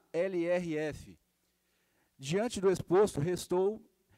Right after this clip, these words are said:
evidenciado que a mesma está legalmente embasada, assim sendo, declaro meu parecer favorável à mencionada propositura. Joelton Faé, relator.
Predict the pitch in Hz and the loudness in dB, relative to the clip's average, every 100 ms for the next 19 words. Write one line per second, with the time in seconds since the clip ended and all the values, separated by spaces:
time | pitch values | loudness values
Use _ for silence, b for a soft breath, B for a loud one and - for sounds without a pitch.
0 | _ _ _ _ _ _ _ _ _ _ | _ _ _ _ _ _ _ _ _ _
1 | 175 202 196 185 175 151 160 170 165 - | -4 -4 -4 -4 -2 0 0 0 -4 -2
2 | 165 151 151 185 208 196 196 - 160 202 | -2 -2 2 2 2 -2 -6 -4 -2 0
3 | 202 165 160 190 190 185 131 147 165 156 | 0 -2 -4 -4 -2 -2 0 0 0 -2
4 | - 185 - 175 185 175 165 170 165 160 | -4 -6 -4 -2 -2 -2 -2 0 0 -2
5 | 165 151 - 160 - 180 180 143 147 160 | -2 -2 -4 -6 -2 0 2 2 2 0
6 | 151 175 - 175 147 156 170 - 196 202 | -2 -4 -2 -2 0 -2 -2 0 0 2
7 | 190 190 175 - 147 110 87 b b b | 2 2 0 0 2 2 -2 b b b
8 | 127 127 170 185 185 190 165 151 135 165 | -4 2 4 4 2 -2 0 0 0 -2
9 | 175 - 190 | -2 2 2